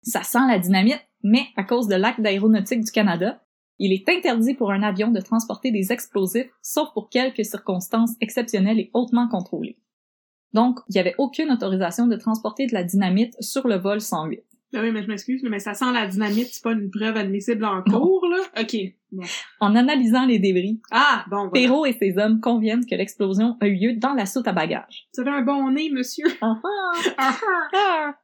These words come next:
Speaker 1: Heureusement pour l'équipe des enquêteurs, beaucoup de bagages et autres cargaisons avaient été déposés à l'aéroport de Québec. Donc, il restait plus grand-chose. Il restait huit bagages à main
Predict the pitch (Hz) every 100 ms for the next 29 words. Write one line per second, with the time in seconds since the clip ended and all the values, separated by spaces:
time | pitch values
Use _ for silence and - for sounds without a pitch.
0 | - 226 247 269 240 269 - 220 - 240
1 | 220 185 185 175 175 214 220 240 - -
2 | 254 202 196 214 233 214 - 254 220 220
3 | 190 190 175 214 220 190 185 220 202 247
4 | 220 190 247 - 240 247 202 190 240 262
5 | 214 - 214 220 - - _ 226 233 220
6 | 190 202 220 - 254 214 220 214 185 175
7 | - 185 196 254 233 226 220 185 185